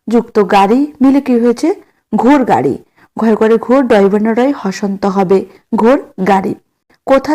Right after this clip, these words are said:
যুক্ত থেকে হয়েছে কোত্থেকে, ঠিক আছে? তারপরে রয়েছে টাকশাল, টাকের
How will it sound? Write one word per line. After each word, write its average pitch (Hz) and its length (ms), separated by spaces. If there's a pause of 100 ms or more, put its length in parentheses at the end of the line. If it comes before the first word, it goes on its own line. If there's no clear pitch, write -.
যুক্ত 320 180 (180)
থেকে 233 260
হয়েছে 226 240 (140)
কোত্থেকে, 320 520 (540)
ঠিক 330 200
আছে? - 160 (380)
তারপরে 262 360 (160)
রয়েছে 190 300 (360)
টাকশাল, 262 560 (400)
টাকের 220 280